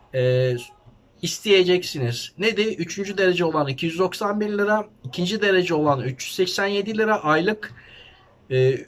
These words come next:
birinci derece olan ise beş yüz beş lira arkadaşlar. Sakın paranızı kimsede bırakmayın.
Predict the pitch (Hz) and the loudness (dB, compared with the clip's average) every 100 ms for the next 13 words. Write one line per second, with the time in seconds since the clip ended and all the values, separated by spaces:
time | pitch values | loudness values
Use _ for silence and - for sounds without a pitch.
0 | _ - 135 165 196 247 220 185 165 165 | _ -4 2 2 2 0 4 4 4 2
1 | 165 175 185 - 240 233 - 135 208 214 | 4 2 0 -2 -2 -2 -2 0 2 2
2 | - 220 185 139 175 175 - 147 127 131 | -4 -6 -4 0 2 2 -2 -2 -2 -2
3 | 117 120 104 98 - 190 190 233 214 208 | -4 -4 -8 -10 -4 -2 0 -2 0 2
4 | 185 185 180 214 214 208 190 - 170 202 | 2 0 -2 -6 -6 -6 -6 -4 -2 0
5 | 160 147 - 120 104 110 | 2 2 0 -6 -6 -10